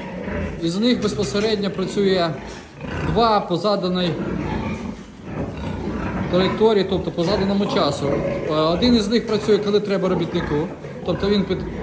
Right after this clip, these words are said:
під'єднаний до звичайного вимикача. Коли треба робітнику включити, вимкнути світло, він його вмикає. А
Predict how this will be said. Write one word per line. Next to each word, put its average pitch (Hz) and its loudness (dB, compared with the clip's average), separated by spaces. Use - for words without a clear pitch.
під'єднаний 170 0
до 160 2
звичайного 170 0
вимикача. 226 0
Коли 185 0
треба 185 2
робітнику 190 0
включити, 180 2
вимкнути 190 0
світло, 233 0
він 233 4
його 180 4
вмикає. 147 2
А 180 6